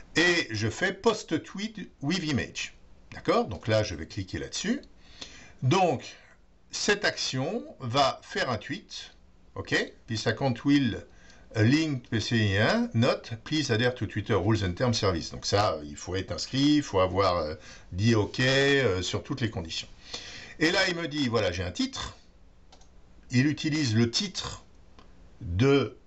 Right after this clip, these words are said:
Flickr, parce qu'en fait, si je fais add ingredient, vous voyez que j'ai à ma disposition titre, description, j'ai les U L R de Flickr, j'ai l'U L R source, j'ai, euh, une, une date et j'ai également le tag,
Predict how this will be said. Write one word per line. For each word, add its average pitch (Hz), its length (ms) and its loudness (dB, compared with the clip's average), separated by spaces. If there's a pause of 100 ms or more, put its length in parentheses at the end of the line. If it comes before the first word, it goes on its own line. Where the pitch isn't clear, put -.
Flickr, 220 560 -2 (180)
parce - 140 -6
qu'en 107 160 -2
fait, 180 220 -2
si - 100 -2
je - 80 -2
fais - 320 -2
add 156 200 2
ingredient, 104 500 -2
vous 175 180 -6
voyez 110 180 2
que 123 120 -6
j'ai 98 120 2
à 95 40 4
ma 95 120 4
disposition 87 720 -2 (380)
titre, - 400 -2 (360)
description, - 680 0 (500)
j'ai 139 300 6
les 113 240 0
U 123 100 2
L 120 220 4
R 95 80 2
de 85 80 -6
Flickr, 175 600 -4
j'ai 110 200 4
l'U 107 200 4
L 92 200 4
R - 80 -10
source, - 540 -4 (360)
j'ai, 113 380 4
euh, 82 140 -2 (800)
une, 101 440 4
une 95 260 2
date 107 420 0 (100)
et 101 140 -2
j'ai 95 140 -4
également 85 340 0
le 147 140 4
tag, 80 360 -2